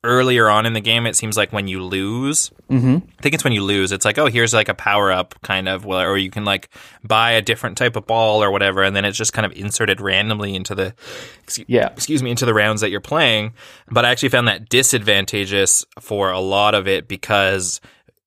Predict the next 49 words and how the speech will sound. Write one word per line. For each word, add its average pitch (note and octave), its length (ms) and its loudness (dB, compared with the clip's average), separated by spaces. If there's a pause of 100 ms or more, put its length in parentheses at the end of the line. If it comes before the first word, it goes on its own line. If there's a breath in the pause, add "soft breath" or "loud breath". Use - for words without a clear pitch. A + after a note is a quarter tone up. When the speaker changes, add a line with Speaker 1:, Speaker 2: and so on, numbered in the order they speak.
(160)
Speaker 1:
the A#2 240 0
more G#2+ 580 2 (340)
ball, A2+ 320 4
types A#2 260 -2
of G2+ 60 -8
balls B2+ 240 4
you A#2 80 2
have, G#2 300 0
the G2+ 80 -2
less G2+ 180 2
predictable G2+ 540 -2
it F2+ 80 0
is, F2+ 300 -4
and F#2 420 -2
the A2 100 -2
more, G#2 360 2
Speaker 2:
Yes. A#2 80 2 (120)
Speaker 1:
like, - 80 -12
each A#2 300 -2
ball G#2+ 260 4
has, G#2 280 0
like, G2+ 240 0 (280 loud breath)
you G#2 80 -6
know, G2+ 80 0
obviously G2+ 360 0
a - 20 -2
football A#2+ 400 2
has G2+ 120 2
different A2 340 -2
physics A2 280 -4
than A#2+ 80 2
a A2+ 60 4
basketball, A#2 580 0
which G2+ 120 0
has G#2+ 160 0
different G#2+ 420 -2
physics A#2 320 -4
from B2 160 -2
a A2+ 80 -2
bowling C3 360 0
ball, G#2 400 4
and G#2 160 0
all A2 180 4
this A#2 140 4
other B2 160 2
shit A2 200 -2
that G2 100 2
you F#2+ 120 -2
get, F#2+ 300 -2